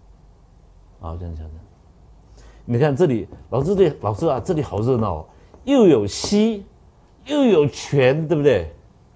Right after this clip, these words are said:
哦，那个名称是不是就是这样的？就是告诉你，水肿在这里就可以下针。啊，溪水、泉水都能够泄水嘛，好，都能够泄水。所以太-，那个水泉针是这样下，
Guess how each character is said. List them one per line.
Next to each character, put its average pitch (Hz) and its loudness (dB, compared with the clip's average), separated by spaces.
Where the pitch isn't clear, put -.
哦， 101 -2
那 123 -8
个 143 -6
名 123 -2
称 135 -4
是 131 -6
不 120 -6
是 110 -4
就 107 -4
是 101 -6
这 104 -6
样 95 -8
的？ 85 -14
就 139 -2
是 123 0
告 120 -2
诉 92 -10
你， 87 -14
水 107 -2
肿 90 -8
在 92 -8
这 92 -6
里 85 -10
就 82 -10
可 - -12
以 82 -10
下 80 -14
针。 78 -16
啊， 92 0
溪 190 -4
水、 156 -2
泉 139 -4
水 127 -4
都 113 -4
能 110 -4
够 107 -4
泄 104 -4
水 85 -10
嘛， 78 -12
好， 92 -4
都 95 -14
能 92 -10
够 92 -8
泄 87 -12
水。 - -14
所 - 2
以 139 0
太-， - -4
那 160 0
个 175 2
水 127 0
泉 117 0
针 131 -2
是 120 -2
这 107 -4
样 82 -10
下， 90 -8